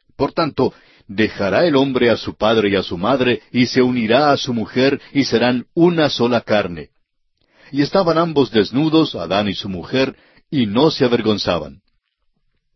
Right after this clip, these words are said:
La palabra para la mujer en el hebreo es muy similar a la palabra para hombre.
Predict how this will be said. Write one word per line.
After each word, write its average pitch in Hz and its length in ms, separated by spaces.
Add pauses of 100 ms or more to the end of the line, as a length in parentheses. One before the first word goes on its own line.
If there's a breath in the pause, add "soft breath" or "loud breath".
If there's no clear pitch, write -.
(540 loud breath)
La 156 120
palabra 190 340
para 127 180
la 120 100
mujer 110 360
en 120 140
el 95 100
hebreo 110 520
es 104 240
muy 165 160
similar 110 420
a 120 60
la 107 100
palabra 101 460
para 117 200
hombre. 113 400